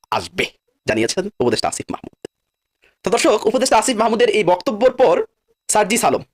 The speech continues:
তিনি সরাসরি বলছেন আওয়ামী লীগের কর্মী যারা ক্ষমা চাইবে তারা নির্বাচনের সুযোগ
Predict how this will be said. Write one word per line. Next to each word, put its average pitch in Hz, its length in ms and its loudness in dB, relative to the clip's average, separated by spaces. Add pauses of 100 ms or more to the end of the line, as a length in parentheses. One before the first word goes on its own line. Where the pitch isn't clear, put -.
(760)
তিনি 247 120 0
সরাসরি 240 320 2
বলছেন 180 380 2 (540)
আওয়ামী 220 280 2
লীগের 254 240 0 (100)
কর্মী 226 240 4
যারা 190 240 4
ক্ষমা - 180 2
চাইবে - 220 0
তারা - 200 0
নির্বাচনের 156 680 2
সুযোগ - 380 0